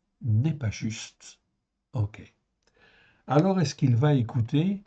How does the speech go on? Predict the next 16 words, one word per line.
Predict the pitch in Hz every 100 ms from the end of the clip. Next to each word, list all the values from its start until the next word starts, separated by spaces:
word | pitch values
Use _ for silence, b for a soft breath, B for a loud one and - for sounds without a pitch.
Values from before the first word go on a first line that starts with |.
| -
ou | 180
ne | 123 110
pas | - 120 104
écouter ? | 101 - - 98 85 - _ _
Je | -
souhaite | 113 - 139 110
de | 107 - _
tout | 160
mon | 143 127
cœur, | - 95 - _ _ _ _ _ _ _ _
de | 127 117 -
tout | - 180
mon | 156
cœur | 143 156 151 147
qu'il | - 123 107
écoute | 107 - - - - - - -